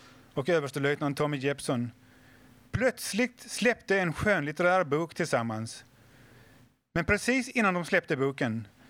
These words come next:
upphörde träffarna på min sajt lika plötsligt som de hade startat. I den boken, som hette Bricka i ett stort spel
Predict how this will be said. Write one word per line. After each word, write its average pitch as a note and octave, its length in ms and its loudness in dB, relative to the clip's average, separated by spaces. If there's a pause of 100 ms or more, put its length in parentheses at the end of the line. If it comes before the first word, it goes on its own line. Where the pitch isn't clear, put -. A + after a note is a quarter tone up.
(260)
upphörde A3 520 0
träffarna D3 400 2
på D#3+ 100 -2
min D3 140 0
sajt B2+ 420 2
lika E3 260 0
plötsligt D#3 360 -2
som D#3 120 -2
de C#3+ 80 0
hade C#3+ 140 0
startat. C#3+ 540 2 (1800)
I G3 80 2
den A3+ 200 2
boken, D3+ 480 0
som D#3+ 160 -2
hette D#3+ 420 2 (560)
Bricka G#3+ 600 2
i F3+ 160 2
ett F3 100 0
stort E3+ 340 -2
spel B2 500 0